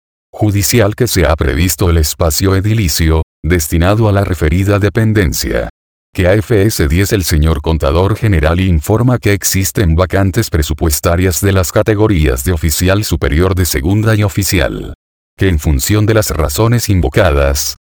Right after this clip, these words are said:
se considera pertinente crear la delegación de la Oficina de Mandamientos y Notificaciones en Choel Choel,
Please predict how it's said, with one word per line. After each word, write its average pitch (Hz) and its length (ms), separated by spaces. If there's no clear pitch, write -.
se - 220
considera 92 560
pertinente 95 640
crear 82 360
la 98 140
delegación 90 640
de 90 100
la 87 80
Oficina 90 580
de 90 120
Mandamientos 92 800
y 120 60
Notificaciones 92 960
en 98 100
Choel 92 340
Choel, 73 540